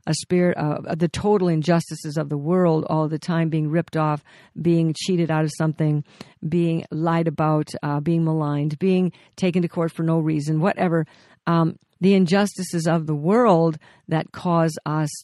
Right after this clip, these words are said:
to, uh, cre-, it, it creates an in-, internalized or an externalized anger. Anger is a sensitivity to injustice, and it's, it's energy to try to fix that. So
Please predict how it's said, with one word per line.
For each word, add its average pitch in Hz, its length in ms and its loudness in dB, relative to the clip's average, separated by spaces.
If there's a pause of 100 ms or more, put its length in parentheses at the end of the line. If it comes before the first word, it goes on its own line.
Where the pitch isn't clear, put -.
(100)
to, 156 560 -2
uh, 147 340 -2 (380)
cre-, 190 220 -2 (100)
it, 175 100 -2
it 175 140 -4
creates 180 500 0
an 160 120 -2
in-, 165 320 -2
internalized 170 880 0
or 156 140 0
an 160 60 0
externalized 151 680 -4 (460)
anger. 175 420 0 (540)
Anger 190 320 4
is 170 200 2
a 170 80 0
sensitivity 170 760 0
to 165 100 2
injustice, 160 720 0 (440)
and 165 280 2
it's, 170 160 0 (200)
it's - 220 -2
energy 175 480 2
to 160 100 -6
try 160 200 0
to 165 60 0
fix - 340 -8
that. - 240 -10
So 156 320 2